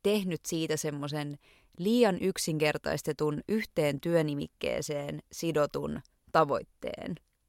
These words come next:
Ja sit mä vaan tuijotin sitä työnimikettä ja olin, että tota mä en haluu. Enkä halukkaan. Mä en usko, että musta tulee henkilöstöpäällikkö. Okei, kaikki on mahdollista.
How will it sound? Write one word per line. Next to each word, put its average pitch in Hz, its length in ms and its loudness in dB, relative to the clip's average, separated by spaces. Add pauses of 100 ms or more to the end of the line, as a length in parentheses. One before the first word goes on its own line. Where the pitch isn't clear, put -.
(520)
Ja 170 80 0
sit 175 180 0
mä 170 120 4
vaan 165 220 6
tuijotin 170 500 2
sitä 151 320 0 (640)
työnimikettä 190 1000 6 (320)
ja - 100 2
olin, 175 280 8
että 156 180 -4
tota 190 260 4
mä 151 180 0
en 156 80 -4
haluu. 143 480 0 (220)
Enkä 262 240 2
halukkaan. 151 520 4
Mä 208 200 2
en 180 120 -2
usko, 165 300 -2 (100)
että 147 320 -4
musta 147 260 -10
tulee 143 460 -2 (580)
henkilöstöpäällikkö. 156 920 2
Okei, 214 220 6
kaikki - 260 2
on 156 80 -2
mahdollista. - 460 -4